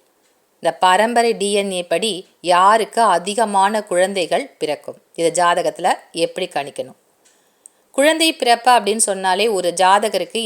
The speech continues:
எத்தனை குழந்தை பிறக்கும், இப்படி தான் பார்ப்போம். இதுதான் ஏகப்பட்ட YouTube சேனல்ல நீங்க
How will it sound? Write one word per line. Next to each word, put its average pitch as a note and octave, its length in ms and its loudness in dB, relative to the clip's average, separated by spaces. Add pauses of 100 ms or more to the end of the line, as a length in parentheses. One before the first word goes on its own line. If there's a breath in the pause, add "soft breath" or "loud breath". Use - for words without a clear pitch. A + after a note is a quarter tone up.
எத்தனை G#3 260 -8
குழந்தை F#3 400 -2
பிறக்கும், D#3+ 340 -6 (120)
இப்படி E3+ 260 -6
தான் G3+ 160 -4
பார்ப்போம். F3+ 400 0 (480 soft breath)
இதுதான் G#3 400 0
ஏகப்பட்ட F#3+ 540 0 (100)
YouTube G3 380 -6
சேனல்ல F3+ 340 -4
நீங்க D#3 160 -10